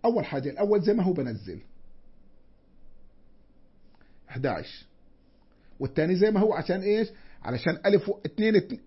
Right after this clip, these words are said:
ألف اتنين واحد صفر، أربعة، اتنين، سالب اتنين.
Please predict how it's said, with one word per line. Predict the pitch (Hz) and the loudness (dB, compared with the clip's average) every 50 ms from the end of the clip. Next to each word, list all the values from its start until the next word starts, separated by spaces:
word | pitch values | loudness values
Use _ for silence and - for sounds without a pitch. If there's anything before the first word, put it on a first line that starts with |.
| - | 2
ألف | 196 202 233 226 - - - - 160 | 2 4 4 2 0 -2 -6 -8 -8
اتنين | - - 214 220 220 220 | -4 0 2 2 4 4
واحد | 226 208 - 196 185 | 4 4 4 2 -2
صفر، | - - 208 - - 127 117 - - - - - - - - - - - - - - - - - - _ _ _ _ _ _ - | 0 2 2 2 2 0 -10 -10 -12 -18 -20 -20 -20 -20 -20 -20 -20 -20 -20 -20 -20 -20 -20 -20 -20 _ _ _ _ _ _ -6
أربعة، | 160 156 147 147 151 151 - 277 - - - - - | -4 -4 -4 -4 -6 -6 -6 -8 -10 -16 -16 -12 -12
اتنين، | 147 - - - 160 165 185 196 214 226 208 - - - | -12 -10 -8 -6 -4 -2 -2 -2 -2 -4 -8 -12 -12 -10
سالب | 123 110 107 101 | -8 -8 -8 -8
اتنين. | 110 - - 110 110 | -10 -10 -12 -12 -14